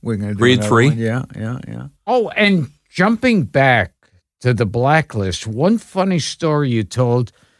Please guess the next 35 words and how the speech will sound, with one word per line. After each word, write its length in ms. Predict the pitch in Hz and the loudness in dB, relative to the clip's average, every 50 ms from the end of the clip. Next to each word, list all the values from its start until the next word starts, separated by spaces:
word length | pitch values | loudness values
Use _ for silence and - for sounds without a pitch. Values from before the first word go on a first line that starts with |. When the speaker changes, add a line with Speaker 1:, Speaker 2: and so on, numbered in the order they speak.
| _ _ _ _ _ - | _ _ _ _ _ -2
Speaker 3:
was 300 | 135 131 131 110 - 139 | 0 2 2 2 2 0
about, 580 | 117 95 90 131 120 120 120 123 120 107 - | 0 0 2 2 4 4 4 4 2 0 -2
I 140 | - 110 104 | -4 -4 -4
think 180 | - 143 147 139 | -2 0 0 2
it 40 | |
was 160 | 123 101 - - | 2 0 -2 -4
Harry 500 | - - 117 139 151 156 156 156 156 147 | -6 -4 -2 0 2 2 2 2 2 0
Warner. 640 | 135 135 147 151 151 147 151 160 160 160 147 147 _ _ _ _ _ _ _ _ _ _ _ _ _ _ _ _ _ _ _ _ _ _ _ _ _ _ | 0 2 2 2 2 2 2 2 2 0 -2 -4 _ _ _ _ _ _ _ _ _ _ _ _ _ _ _ _ _ _ _ _ _ _ _ _ _ _
Speaker 1:
Oh, 240 | 120 127 123 113 113 | 0 2 4 4 4
yeah. 260 | 120 131 127 123 113 | 4 4 4 4 4
No, 160 | 110 120 117 | 4 4 4
what 120 | 117 117 120 | 4 4 4
happened 280 | 156 160 165 151 127 | 4 2 2 2 2
is, 260 | 123 120 - 92 95 | 2 2 2 2 0
uh, 60 | 127 104 | 0 0
uh, 600 | 104 107 98 87 73 - 104 101 95 92 98 92 90 - - - - _ _ _ | 0 -2 -2 -4 -6 -8 -8 -8 -8 -8 -8 -10 -12 -14 -16 -20 -20 _ _ _
I 220 | 101 117 131 151 | -2 0 2 4
live, 440 | 156 139 131 139 139 127 113 95 90 - _ _ _ _ _ _ _ _ _ _ _ _ _ | 4 4 4 4 4 4 2 0 -4 -8 _ _ _ _ _ _ _ _ _ _ _ _ _
um, 500 | - 95 101 98 95 98 92 90 76 - - - | -6 -4 -2 -2 -2 -2 -4 -6 -8 -10 -12 -8
in 140 | 107 107 107 | -4 -2 -2
a 60 | 98 | 0
house 280 | 117 117 117 117 - | 0 0 0 0 0
in 60 | 113 95 | 0 0
Beverly 320 | 98 104 101 110 98 101 | 0 -2 -2 -2 -2 0
Hills 300 | 113 151 156 143 127 104 | 2 2 4 4 4 2
that 160 | 120 104 92 | 2 0 0
was 260 | 92 104 110 101 95 | -4 -6 -10 -10 -8
once 320 | 107 117 123 127 - - 123 | -4 -2 -2 -2 0 0 0
owned 320 | 92 107 110 110 104 87 | 0 0 0 -2 -2 -4
by 360 | 98 92 92 92 92 92 90 - | -2 0 2 2 2 2 2 0
a, 440 | - 76 85 87 90 92 90 87 82 | -2 -4 -2 0 0 2 2 2 0
uh, 180 | 80 87 87 80 | 0 -2 -4 -6
film 360 | - - - - 139 139 113 | -10 -10 -4 0 0 2 2
producer 480 | - 101 90 98 98 90 - 117 92 | 2 2 2 2 0 0 0 0 -2
who 340 | 87 - 107 101 98 98 92 | -2 -2 -2 0 -2 -2 -4